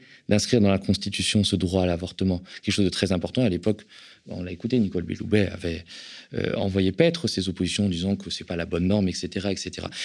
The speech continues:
Et là, il a fallu que les États-Unis, euh, tous, pour, euh, que la France prenne le médicament. Et ça, ça m'inspire quand même une, une, une réflexion. Ça veut dire que, euh, il y avait un politologue américain qui, à la chute du mur de Berlin, avait écrit, euh,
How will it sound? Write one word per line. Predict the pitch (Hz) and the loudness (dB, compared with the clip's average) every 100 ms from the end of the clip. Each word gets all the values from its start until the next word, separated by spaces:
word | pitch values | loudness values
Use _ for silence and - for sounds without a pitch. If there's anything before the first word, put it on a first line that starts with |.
| - | 0
Et | 113 | 4
là, | 147 | 4
il | 120 | 4
a | |
fallu | 98 113 123 | 2 0 0
que | 123 | -2
les | 95 95 98 | -2 -2 -2
États-Unis, | 92 101 98 104 98 | 0 -2 2 2 2
euh, | 87 87 | -4 -4
tous, | - 208 - - _ - - - _ | -2 0 -2 -10 _ -20 -20 -20 _
pour, | - 139 147 107 | 4 6 6 6
euh, | 95 | 4
que | 98 127 | 4 6
la | 127 98 | 6 4
France | 92 135 127 | 2 2 0
prenne | - 110 107 | 2 4 6
le | |
médicament. | 98 98 101 139 190 - - - - | 6 4 2 4 2 0 -8 -8 -2
Et | 113 | 0
ça, | - - | 0 -2
ça | 131 | 0
m'inspire | 131 127 143 | 2 0 0
quand | 131 | 4
même | 123 | 6
une, | 110 98 - | 6 4 2
une, | - 101 107 | 4 4 6
une | 110 | 4
réflexion. | 110 104 117 - 110 | 4 2 0 2 2
Ça | 120 | 2
veut | 113 | 2
dire | 120 | 2
que, | 117 101 - - - - | 2 2 -2 -16 -14 -2
euh, | 110 - | -2 -2
il | - - - | -6 -2 2
y | |
avait | 117 | 4
un | 135 | 6
politologue | 117 117 113 123 123 113 | 6 4 4 6 6 6
américain | 104 104 110 127 156 | 6 4 4 2 0
qui, | - 139 | 0 2
à | 120 | 2
la | 104 | 2
chute | - 135 | 0 -2
du | 110 107 | 0 2
mur | 107 | 2
de | 98 92 | 0 0
Berlin, | 104 110 139 | 0 0 0
avait | 101 98 | 2 0
écrit, | 92 - 135 123 | 0 -4 2 2
euh, | 98 | 2